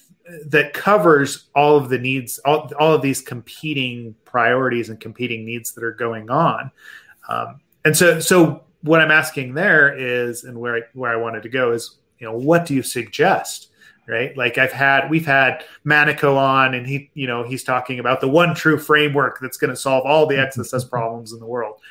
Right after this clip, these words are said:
Speaker 1: right? And I'm always
Speaker 2: Yeah.
Speaker 1: like, "Yes, but there's that one developer that's going to need a
Speaker 2: Mm-hmm.
Speaker 1: special use case,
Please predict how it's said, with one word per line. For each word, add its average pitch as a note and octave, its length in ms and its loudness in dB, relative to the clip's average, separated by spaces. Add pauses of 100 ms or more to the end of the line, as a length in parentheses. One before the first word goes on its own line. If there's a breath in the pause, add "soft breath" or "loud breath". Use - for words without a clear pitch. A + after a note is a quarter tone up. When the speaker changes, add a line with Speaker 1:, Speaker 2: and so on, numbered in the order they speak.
(120)
Speaker 1:
right? A#2+ 200 0 (460 loud breath)
And B2 340 2 (160)
I'm C3+ 80 -6
always C3 240 2
Speaker 2:
Yeah. C#3 80 4
Speaker 1:
like, C#3 200 0
"Yes, A#3+ 360 2
but E3+ 140 2
there's E3 220 4
that E3+ 220 4
one F#3 180 4
developer F3 540 4
that's B2 200 -8
going D3 420 -8
to D#3+ 560 -2 (380)
need D3+ 240 0
a D#3 180 4
Speaker 2:
Mm-hmm. B2+ 200 -2
Speaker 1:
special D#3+ 380 2
use C3+ 320 -4
case, B2 520 -8